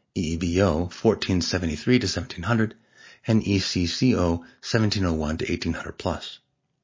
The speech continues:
If Joseph was the author or translator of the text, then we reasonably expect a number of syntactic structures in the Book of Mormon to roughly match any of these three things: King James style, which he was presumably imitating,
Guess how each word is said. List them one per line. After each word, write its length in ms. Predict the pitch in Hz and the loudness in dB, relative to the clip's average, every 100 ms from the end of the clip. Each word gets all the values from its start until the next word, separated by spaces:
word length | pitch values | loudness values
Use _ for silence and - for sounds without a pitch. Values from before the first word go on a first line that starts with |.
| _ _ _ _ - - - - - _ | _ _ _ _ -20 -20 -20 -20 -20 _
If 180 | 101 98 | -2 2
Joseph 460 | - 180 190 180 135 | 4 6 6 4 6
was 160 | 131 | 6
the 160 | 127 - | 4 4
author 360 | 101 98 110 | 4 4 2
or 140 | 95 71 | 2 0
translator 540 | - 123 123 117 107 | 0 2 4 2 2
of 80 | 104 | 0
the 80 | 95 | -2
text, 500 | - - - - - _ - - - | -6 -8 -10 -14 -16 _ -20 -20 -10
then 120 | - 87 | -4 -2
we 80 | |
reasonably 500 | 76 117 139 131 123 | 2 4 4 2 2
expect 520 | 117 - - 92 90 - | 0 0 -2 -2 -2 -6
a 80 | 87 | 0
number 320 | 92 123 117 | 4 4 4
of 120 | 107 | 0
syntactic 680 | - 90 90 131 135 - - | 0 -2 -2 -2 -2 -4 -6
structures 580 | - - 131 - 120 95 | -4 -4 -4 -2 -2 -2
in 60 | 98 | -2
the 60 | |
Book 140 | 95 110 | -2 0
of 60 | |
Mormon 340 | 113 95 76 - - - - | 2 2 -2 -10 -20 -20 -16
to 140 | - 170 | -2 2
roughly 400 | 156 170 - 131 | 4 2 4 4
match 360 | 110 87 - - | 4 2 -2 0
any 160 | 135 | 4
of 80 | 120 | 4
these 200 | 107 101 | 2 0
three 220 | - 90 | -2 -2
things: 340 | 85 78 - - _ _ - - - | 0 -2 -4 -16 _ _ -20 -20 -14
King 220 | - 85 | -4 -2
James 340 | - 95 113 110 | 2 2 2 2
style, 420 | 104 104 107 - - - _ | 2 2 0 -4 -18 -20 _
which 240 | 107 107 | 0 0
he 80 | 113 | 2
was 160 | 92 82 | 0 0
presumably 480 | 98 113 110 78 - | 0 4 4 2 0
imitating, 540 | 143 135 110 101 | 2 2 2 2